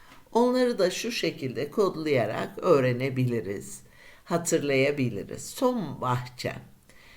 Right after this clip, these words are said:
Burada kelimelerin ilk harflerini kodladık. A harfi jokerimiz. A ile başlayan, e, bir, böyle bir sözcük yok.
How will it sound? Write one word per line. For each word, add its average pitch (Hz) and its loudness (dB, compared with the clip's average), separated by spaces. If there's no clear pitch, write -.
Burada 180 2
kelimelerin 143 0
ilk 233 -4
harflerini 127 -2
kodladık. - -6
A 214 6
harfi 131 -2
jokerimiz. 120 -2
A 160 6
ile 117 0
başlayan, 117 -2
e, 104 -8
bir, 120 -6
böyle 117 0
bir 117 -8
sözcük 117 -6
yok. 117 -2